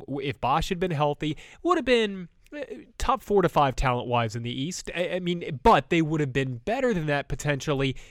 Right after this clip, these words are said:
if and when it all came together because of Spo and because of Heat culture and because of, of camaraderie and chemistry and all of that. The Heat are the team that always play a little bit above their talent level. So even the last, last three years, we knew heading into the year that,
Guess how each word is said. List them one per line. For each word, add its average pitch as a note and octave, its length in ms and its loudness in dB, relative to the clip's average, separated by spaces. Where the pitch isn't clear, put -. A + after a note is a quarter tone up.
if G#3 200 2
and F#3+ 120 2
when E3+ 140 2
it D3+ 80 2
all C#3+ 160 6
came C#3 220 -4
together D#3+ 400 0
because F3 500 2
of D#3+ 220 0
Spo A2 520 0
and D3 200 0
because E3+ 340 2
of F#3 120 -2
Heat E3+ 260 -4
culture C3+ 460 -2
and D3 260 -6
because D#3+ 440 2
of, D#3+ 200 2
of C#3+ 200 -4
camaraderie C3+ 760 4
and A#2 140 -8
chemistry D#3 520 -2
and B2+ 80 -2
all B2 200 0
of A2 80 -6
that. A#2 160 -6
The D#3 100 -2
Heat B3 280 0
are C4+ 60 -2
the G3 120 -2
team D#3 460 -6
that D3 120 -4
always D#3 300 0
play D3+ 220 0
a B2+ 60 0
little F#3+ 300 -2
bit G3+ 140 0
above D#3 300 2
their C#3+ 140 0
talent B2+ 460 -2
level. - 240 -16
So G3+ 240 2
even B3+ 240 0
the D4 60 -2
last, A3+ 280 0
last F#3 380 -2
three F#3+ 240 -4
years, C3 380 -4
we A3+ 180 -6
knew B3+ 220 -4
heading F3 240 -2
into C#3+ 140 -4
the B2 80 -6
year E3+ 420 -2
that, C3+ 160 -4